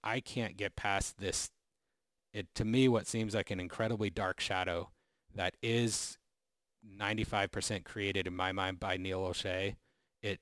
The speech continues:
it just poisons everything else for me as a Blazers fan. And I've been a Blazers fan all of my life. You know, I'm more than forty years as a Blazers fan.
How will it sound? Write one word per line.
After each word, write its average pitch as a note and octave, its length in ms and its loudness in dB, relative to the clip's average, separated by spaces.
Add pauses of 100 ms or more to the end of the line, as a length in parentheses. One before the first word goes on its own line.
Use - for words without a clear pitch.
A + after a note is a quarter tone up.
it - 300 -8
just G#2+ 200 -6
poisons G2 460 0
everything F2+ 340 -2
else F#2+ 200 0
for - 120 -6
me F2+ 220 -2
as G2+ 220 -2
a G2 40 0
Blazers F#2+ 380 -2
fan. F2+ 220 -4
And F#2 120 -8
I've A2 220 0
been C3 140 2
a C3 60 2
Blazers A2+ 360 0
fan G2 440 -2 (720)
all A2+ 220 6
of F#2+ 120 0
my F#2 140 -2
life. F2 360 -4 (1000)
You F2+ 80 -12
know, F2+ 180 0
I'm G2+ 360 -2 (1600)
more A#2+ 240 2
than B2 120 4
forty B2 320 2
years G2 400 0 (340)
as G2 120 -6
a F#2+ 40 -2
Blazers F#2+ 380 -2
fan. - 340 -8